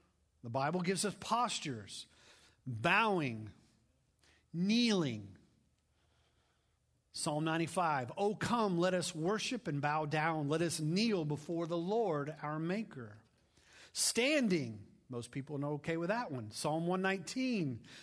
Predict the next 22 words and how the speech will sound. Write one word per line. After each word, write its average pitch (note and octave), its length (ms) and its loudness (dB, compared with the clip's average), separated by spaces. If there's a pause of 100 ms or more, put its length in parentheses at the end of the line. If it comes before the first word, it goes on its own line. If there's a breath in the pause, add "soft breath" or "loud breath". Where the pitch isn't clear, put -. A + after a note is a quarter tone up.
says, F#3 360 0 (300 loud breath)
"My E3 320 4
flesh F3+ 460 -4
trembles F#3 440 0
in C#3 140 -2
fear G3+ 640 -4
of C3+ 200 -6
you. G3 480 -6
I D3 200 -4
stand A2+ 1080 -2 (460 soft breath)
in A#2 240 -8
awe A#2 320 -6
of G#2 100 -10
your A2 120 -8
laws." G2 640 -10 (920 loud breath)
Dancing. F3 800 2 (240)
Miss A2+ 220 -8
Nancy's B2+ 400 -6
very B2 240 -8
good B2 220 -6
at A#2+ 100 -12
that. F#3 320 -4